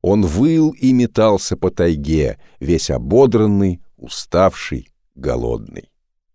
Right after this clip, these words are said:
С безумно горящими глазами, отмахивающийся не пойми от кого, постоянно разговаривающий с кем-то,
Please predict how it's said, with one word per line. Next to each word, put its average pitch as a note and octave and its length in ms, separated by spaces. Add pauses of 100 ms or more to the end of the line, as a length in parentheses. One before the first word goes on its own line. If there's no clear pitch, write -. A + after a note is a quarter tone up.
(520)
С D#2 140
безумно G#2+ 500
горящими G2+ 540
глазами, E2+ 760 (680)
отмахивающийся F2 1160
не D#2+ 120
пойми D#2 580
от - 160
кого, D#2+ 480 (760)
постоянно C3 760
разговаривающий A2+ 1080
с - 120
кем-то, A#2 580